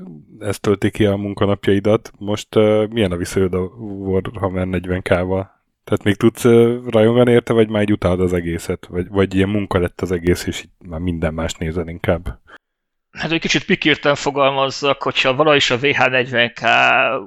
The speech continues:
Speaker 2: irányvonalával gondjai vannak, akkor ránézek más nagy franchise-okra, hogy ott mit műveltek, és megnyugszom. <laughs> Tehát szerintem a G V-re sok rosszat lehet mondani, főleg ami az árazását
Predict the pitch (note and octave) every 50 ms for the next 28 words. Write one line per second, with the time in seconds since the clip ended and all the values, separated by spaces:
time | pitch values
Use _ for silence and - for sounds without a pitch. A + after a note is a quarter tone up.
0 | - - _ _ - - - _ _ _ - - D3 C3+ C#3 C3+ B2+ B2 A#2+ A#2
1 | B2 B2+ B2+ B2 B2 B2 A#2+ A#2 C3 B2+ C3 B2 B2+ B2+ B2+ A#2+ A#2 A#2 A#2 A#2
2 | A#2 B2 A#2+ - B2 A#2 A#2 A#2 A2+ A#2 A2+ - - B2 - - A#2 A#2 A2 A2+
3 | - - - A2 A2 - - - - G#2+ A2 - - A#2 G#2+ G#2+ - A2 - -
4 | - A#2 G2+ A2 A#2+ A#2+ A#2 - - G#2+ G#2+ - - A#2 A#2 A2+ A#2 B2 A#2 -
5 | - C3+ - - - - _ _ _ _ _ - - - G#2 F#2+ F#3+ - G2 -
6 | - - - F#2+ - - _ _ _ _ - F3 - _ - _ _ - - -
7 | _ _ _ _ _ _ - - - _ - - - _ _ _ _ _ _ _
8 | _ _ - D3+ D3 D3+ D#3 D3+ - - E3 D#3+ E3 E3 - - E3 E3 D#3+ C#3+
9 | E3+ F#3+ G3+ G#3 G3 F#3+ E3 - - F3+ - - - D#3 - - - - - -
10 | C#3 C3+ C3+ D3 - - D3+ C#3 C3+ C3+ C#3+ C3+ C3+ - - D3 C3 B2+ B2 B2+
11 | B2 B2+ B2+ B2+ A#2 A#2 A#2+ B2 A#2+ A#2+ A2+ - B2+ A2+ - - - - - -